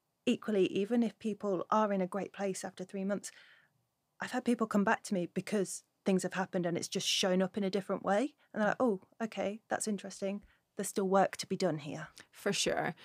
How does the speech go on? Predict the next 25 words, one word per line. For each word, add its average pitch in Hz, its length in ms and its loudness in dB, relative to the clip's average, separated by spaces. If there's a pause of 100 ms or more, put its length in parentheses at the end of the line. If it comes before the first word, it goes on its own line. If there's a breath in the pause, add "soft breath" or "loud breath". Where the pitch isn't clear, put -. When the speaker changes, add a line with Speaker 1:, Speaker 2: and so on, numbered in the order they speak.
(220 loud breath)
Speaker 2:
For 277 160 8
sure. 160 320 8
And 214 160 6
I 240 40 8
think 254 340 4 (180)
this 214 240 8
is 220 120 4
the 208 60 6
thing, 214 180 8
like, 196 160 4
I'm 190 100 6
the 220 80 8
same 214 200 4
as 190 120 0
you. 180 220 4 (240 loud breath)
When 190 160 2
something 208 420 0 (100)
feels 208 560 2
like, 185 260 4
when 196 120 2
someone 208 180 2
feels 202 220 2
like 196 100 -2
something 190 300 0
is 180 160 0